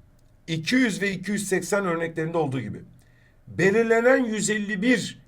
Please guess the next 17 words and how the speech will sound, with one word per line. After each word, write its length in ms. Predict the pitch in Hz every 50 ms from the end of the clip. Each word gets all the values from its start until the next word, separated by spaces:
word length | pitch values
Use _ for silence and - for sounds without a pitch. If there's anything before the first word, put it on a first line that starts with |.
| - _
karar 380 | - - 170 190 214 233 226 214
yeter 280 | 190 175 185 196 190 190
sayısı 440 | - - 165 156 - 143 123 120
barajının 440 | - 175 180 180 175 139 160 165 165
altında 440 | 160 165 165 165 170 180 190 202 190
kalıyorsa 640 | 196 208 202 208 202 190 185 214 214 208 214 - - - _ _ _ _ _ _ _ -
yüz 260 | 113 120 127 123 123
elli 260 | 156 151 147 147 139
biri 200 | 151 170 190 196
baz 180 | 208 214 190 208
alacağız. 440 | 208 196 180 220 220 220 - - - - - _ _ _ _ _ _ - _ _ _ - - -
Dört 340 | - 208 262 - 254 - -
yüz 300 | 233 214 180 - - 180
milletvekili 640 | 185 190 185 185 185 - - 180 - 175 175 175
örneğinde 520 | - - 165 170 170 175 175 175 175 170 170
olduğu 260 | 165 151 139 147 151
gibi 340 | 131 135 127 117 101 92